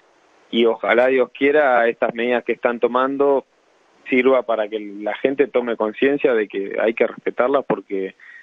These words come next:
se viven situaciones extremas, extremas realmente. Uno con, eh, quizás estando en Argentina puede mirar, como vos decías, la televisión extranjera y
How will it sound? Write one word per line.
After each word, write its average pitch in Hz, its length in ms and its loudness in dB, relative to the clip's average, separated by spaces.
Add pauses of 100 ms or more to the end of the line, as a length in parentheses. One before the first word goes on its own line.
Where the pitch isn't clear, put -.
(160)
se 104 100 -2
viven 117 260 2
situaciones 117 680 0 (220)
extremas, 117 760 0
extremas 113 420 0
realmente. 113 600 0
Uno 117 260 -2
con, 104 460 -8 (440)
eh, 104 520 -2
quizás 113 300 -2
estando 120 360 -4
en 117 100 -4
Argentina 117 520 0
puede 123 260 0
mirar, 113 340 0
como 107 260 -8
vos 117 140 2
decías, 113 260 0
la 107 120 0
televisión 107 480 -4
extranjera 143 800 0 (100)
y 110 420 -8